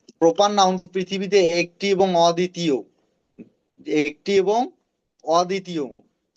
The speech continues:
সেটি সব, সেটি স্মল লেটারেও লেখা যাবে, ক্যাপিটাল লেটারেও লেখা যাবে।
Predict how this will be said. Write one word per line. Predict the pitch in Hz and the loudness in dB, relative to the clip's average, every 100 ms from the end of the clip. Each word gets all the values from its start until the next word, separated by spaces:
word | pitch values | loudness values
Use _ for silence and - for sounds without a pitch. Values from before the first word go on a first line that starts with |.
| _ | _
সেটি | - 160 175 170 | -8 -6 -6 -4
সব, | 175 - - - - | -4 -4 -20 -20 -6
সেটি | 170 165 190 180 | -6 -2 0 0
স্মল | 180 190 196 | -2 -2 -2
লেটারেও | 196 196 196 196 | 0 0 0 -2
লেখা | 190 196 190 | -2 -4 -4
যাবে, | 202 240 381 _ _ _ _ - | -2 -2 -4 _ _ _ _ -8
ক্যাপিটাল | 170 170 190 180 | -8 -2 -2 0
লেটারেও | 175 180 190 254 - _ _ _ _ 139 | -2 -2 -2 -4 -6 _ _ _ _ -4
লেখা | 160 170 180 165 151 | -4 -2 -4 -2 -2
যাবে। | 139 127 | -4 -4